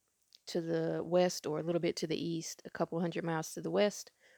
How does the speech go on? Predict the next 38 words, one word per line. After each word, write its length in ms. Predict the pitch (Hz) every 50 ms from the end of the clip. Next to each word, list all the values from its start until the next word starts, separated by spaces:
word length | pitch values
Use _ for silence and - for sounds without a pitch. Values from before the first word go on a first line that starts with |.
| _ _
or 460 | - - 160 156 151 156 156 156 156
a 40 | 160
couple 320 | - - 180 165 - 170 170
hundred 280 | 165 170 165 - 156
miles 300 | 156 165 165 165 160 -
to 120 | - 170 156
the 100 | 160 -
east, 380 | - 185 185 170 160 - -
the 80 | - 160
time 300 | - - 170 165 160 156
difference 400 | 160 165 156 - 165 170 170 -
can 240 | - 175 160 156 151
be 400 | 160 156 156 156 160 165 - _ -
one 200 | 208 180 160 160
hour. 340 | 156 156 151 - - 175 - - _ _ _ _ _ - - - - - _ -
So, 560 | - - - 175 165 170 160 160 156 156 175 - _ _ _ _ _ _ _ _ _ _ _ _ _ _ _ _ _ _ - - _ -
because 320 | 196 - - 175 170 165
we're, 260 | 180 175 180 - -
we're 240 | 170 175 175 175 170
only, 240 | 165 165 165 165 165
like, 300 | 165 170 165 156 - -
two 180 | - - 180 175
thousand 460 | - 165 165 160 165 160 170 165 160
miles 340 | 160 160 160 156 151 151 -
from 160 | - 170 160
the 80 | 160
North 300 | 160 165 160 160 - -
Pole, 280 | - - 170 165 156 151
we're 120 | 156 160
not 220 | 175 165 160 156 -
that 180 | 160 151 151
far 200 | - - 160 156
from 140 | - - -
the 80 | 160 160
North 240 | 156 156 151 - _ -
Pole. 340 | 165 160 151 143 - 170 _ _ _ - - - - - - - - - -
But, 320 | - 180 170 165 160 156 -
um, 560 | - 165 165 165 160 160 156 160 156 170